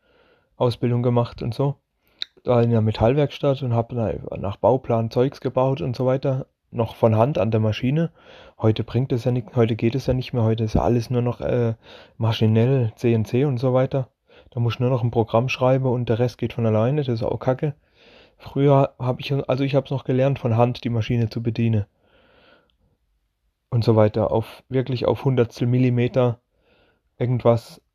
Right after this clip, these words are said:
genau aufs Maß zu bringen und Sache zu polieren, dass man sich drin spiegeln kann und so weiter. Jedenfalls,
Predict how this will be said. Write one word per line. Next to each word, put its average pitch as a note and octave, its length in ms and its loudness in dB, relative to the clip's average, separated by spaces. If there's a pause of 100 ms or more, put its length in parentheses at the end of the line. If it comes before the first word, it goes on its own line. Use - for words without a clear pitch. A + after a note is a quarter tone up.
(180)
genau A#2 420 2
aufs A2+ 180 0
Maß A#2 280 0
zu B2+ 120 -6
bringen A2+ 340 0
und G#2+ 340 -2
Sache A#2 380 -4
zu A#2 140 -8
polieren, B2 400 0
dass B2+ 180 -4
man A#2+ 100 -6
sich A#2 140 -8
drin A#2 180 -4
spiegeln C#3 420 -4
kann C3 280 -4 (600)
und A#2+ 140 -2
so B2 120 2
weiter. A#2 260 2
Jedenfalls, C3 760 2